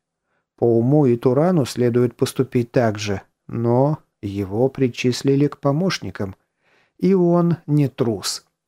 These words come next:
«Стимуляция?» — поинтересовался Улла. «Почему нет? Пускай.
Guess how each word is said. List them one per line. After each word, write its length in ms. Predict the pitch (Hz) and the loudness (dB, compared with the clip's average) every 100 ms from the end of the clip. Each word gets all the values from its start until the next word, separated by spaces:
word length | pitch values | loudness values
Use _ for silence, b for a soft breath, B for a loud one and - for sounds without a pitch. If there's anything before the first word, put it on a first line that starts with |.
| _ _ _ _ _ _ _ _ _ | _ _ _ _ _ _ _ _ _
«Стимуляция?» — 920 | - - 131 131 131 170 202 - 104 - _ - | -18 -2 0 2 2 2 -2 -2 -4 -4 _ -8
поинтересовался 920 | 110 110 120 117 - 113 107 - 117 - | -6 -6 -6 -6 -2 -2 -2 -2 -6 -2
Улла. 380 | 123 110 95 - _ _ _ _ _ _ - | 0 2 -2 -6 _ _ _ _ _ _ -6
«Почему 380 | 208 - 214 147 | -4 -2 0 2
нет? 420 | 120 110 - - - | 0 -4 -12 -18 -6
Пускай. 640 | 220 - - 120 101 - | -6 -4 0 0 0 -6